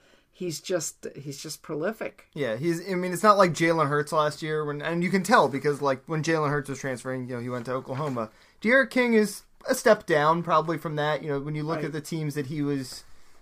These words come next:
Speaker 2: considering, was like Maryland, Arkansas,
Speaker 1: Right.
Speaker 2: like, you know, not the same tier of program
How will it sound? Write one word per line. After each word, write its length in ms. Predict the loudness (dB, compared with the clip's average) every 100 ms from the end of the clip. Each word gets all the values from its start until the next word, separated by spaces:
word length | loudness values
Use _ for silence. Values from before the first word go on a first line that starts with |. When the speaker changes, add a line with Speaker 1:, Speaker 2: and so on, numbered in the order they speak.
| -10
Speaker 2:
considering, 460 | -6 -2 2 2 0
was 120 | -2
like 140 | -6
Maryland, 960 | -2 2 4 4 2 0 -2 -4 -6 -8 -4
Arkansas, 800 | -4 -4 -6 -4 0 2 2 0
Speaker 1:
Right. 80 |
Speaker 2:
like, 320 | -2 -8 -10 _ _ _ _ _ _ _ _
you 120 | -6
know, 220 | -4 -4 -10 _ _ _ _ _ -8
not 500 | 2 6 6 4 -4
the 100 | -4
same 420 | 0 0 0 -4 _ _ _
tier 440 | -10 -4 -2 -2 -2
of 240 | -4 -6
program 760 | -2 -2 -2 -4 -6 -6 -8